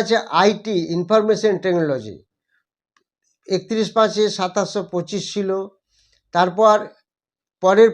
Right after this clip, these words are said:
পনেরো দিনের মধ্যে সতেরোশো তেরো কোটি মাইনাস ছিল, তারপরের কোয়ার্টার, তারপরে কোয়ার্টার না, তারপর ফিফটিন ডেজের মধ্যে টু এইট সেভেন নাইন ক্রোর বাই ছিল, তারপরে আবার সেলে এসে গেল ফাইভ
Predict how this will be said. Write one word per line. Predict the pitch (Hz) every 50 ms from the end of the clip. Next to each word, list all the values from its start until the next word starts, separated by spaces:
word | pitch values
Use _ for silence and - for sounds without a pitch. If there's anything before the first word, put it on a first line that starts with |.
| -
পনেরো | 214 208 208 214 220 202
দিনের | 190 220 214 214 208 208
মধ্যে | 208 202 175 185 214 208 190
সতেরোশো | - - 175 160 151 - 196 196 190 - - 196 196 196 202 - - - -
তেরো | 165 156 185 190
কোটি | 170 180 170 180 185
মাইনাস | 175 175 170 175 180 185 170 - -
ছিল, | - 180 180 185 185 175 170 - _ _ _ _ _ _ _ _ _ _ _ _ _ -
তারপরের | 180 175 196 190 196 240 233 233 233 226 233
কোয়ার্টার, | 226 220 220 214 220 226 233 - 175 143 190
তারপরে | 170 185 185 185 226 220 220 220
কোয়ার্টার | 220 202 196 202 202 226 220 202 196
না, | 196 196
তারপর | 196 190 180 170 185 214 196 - - -
ফিফটিন | 190 180 185 - 208 214
ডেজের | 208 208 170 202 208 208 208
মধ্যে | 208 190 170 190 220 226 226 226 226 - _ _ _ _ _ _ _ _ _ _ -
টু | 214 233 233
এইট | 233 226 220 226 - -
সেভেন | 202 185 214 214 208 214
নাইন | 214 208 208 202
ক্রোর | 208 208 208 202 180
বাই | 175 170 175 190 180
ছিল, | - 196 196 190 196 208 208 202 202 _ _ _ _ _ _ _ _ -
তারপরে | 160 151 175 180 170 208 233 233 233
আবার | 226 214 220 208 - -
সেলে | - 202 196 196 196 185
এসে | 170 180 196 190 190
গেল | 190 190 196 185 - -
ফাইভ | 160 160 170